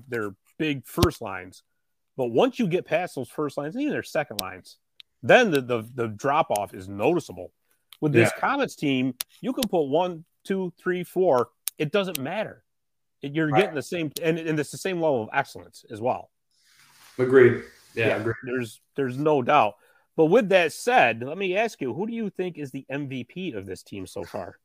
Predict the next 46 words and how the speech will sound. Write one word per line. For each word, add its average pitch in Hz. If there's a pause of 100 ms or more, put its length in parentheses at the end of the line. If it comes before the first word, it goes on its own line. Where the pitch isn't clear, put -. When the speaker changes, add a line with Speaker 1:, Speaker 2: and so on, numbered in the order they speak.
(720)
Speaker 2:
Um, 185 (560)
you 143
know, 120
it's, -
I 151
mean, 143
who, 139
I 139
mean, 143
I 120
have 147
to 131
say 139
DeLeo. 120
I 113
mean, 117
that's 113
pretty, 123
pretty 131
much 113
the 110
obvious 110
answer. 113 (520)
Um, 98 (360)
you 113
know, 104
he's 104
got 107
fourteen 123
points 120
on 113
the 113
season. 113 (380)
He's 120
in 120
that 107
one 117
point 120
per 120
game 113
category 110
that 110
I 101
had 110
mentioned 110
earlier. 104